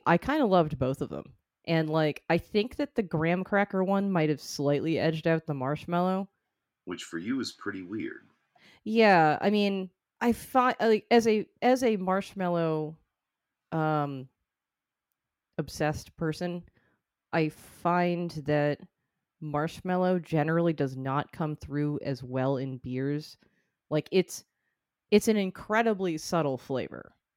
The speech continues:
Speaker 2: Oh, okay. So I checked in with marshmallow. You did not.
Speaker 1: Oh.
Speaker 2: So.
Speaker 1: I see.
Speaker 2: Yeah.
Speaker 1: So what, what was your, th-, was there a difference in the rating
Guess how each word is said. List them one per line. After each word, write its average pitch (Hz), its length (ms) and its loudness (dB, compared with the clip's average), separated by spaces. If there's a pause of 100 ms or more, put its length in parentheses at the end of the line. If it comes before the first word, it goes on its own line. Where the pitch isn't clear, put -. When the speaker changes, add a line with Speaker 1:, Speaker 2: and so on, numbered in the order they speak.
Speaker 2:
Oh, 78 340 -4
okay. 67 320 -8
So 92 360 -8
I 92 180 2
checked - 360 -6
in 69 180 -8
with 64 160 -16
marshmallow. 64 760 -14 (140)
You 73 180 -16
did - 220 -18
not. 170 220 -10
Speaker 1:
Oh. - 60 -20 (3000)
Speaker 2:
So. - 280 -12
Speaker 1:
I 156 80 -4
see. 185 360 -6 (1040)
Speaker 2:
Yeah. 69 200 -14 (180)
Speaker 1:
So 170 420 2
what, 175 280 2
what 185 200 4
was 196 180 -2
your, 185 340 0 (440)
th-, 147 120 -8
was 151 220 -2
there 151 160 0
a 143 60 -2
difference 139 400 -8
in 135 100 -8
the 127 80 -10
rating 123 380 -8